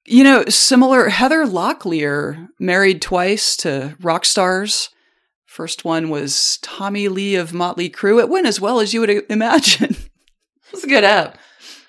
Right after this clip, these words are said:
Speaker 2: We got this, uh, magic mirror, though, decorated for Leo season before we start the episode. Happy birthday to all of my fellow August birthday darlings out there.
Speaker 1: Interesting.
Speaker 2: And my Leos, too. It's your time to shine.
Speaker 1: Huh.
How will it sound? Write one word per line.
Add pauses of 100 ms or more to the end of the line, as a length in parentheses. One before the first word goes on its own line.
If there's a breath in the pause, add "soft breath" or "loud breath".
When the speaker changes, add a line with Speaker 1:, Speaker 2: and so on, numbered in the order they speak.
(420 loud breath)
Speaker 2:
We
got
this,
uh,
magic
mirror,
though, (120)
decorated
for
Leo
season
before
we
start
the
episode.
Happy (200)
birthday
to
all
of
my
fellow (520 loud breath)
August
birthday
darlings
out
there.
Speaker 1:
Interesting.
Speaker 2:
And
my
Leos,
too.
It's
your
time
to
shine.
Speaker 1:
Huh.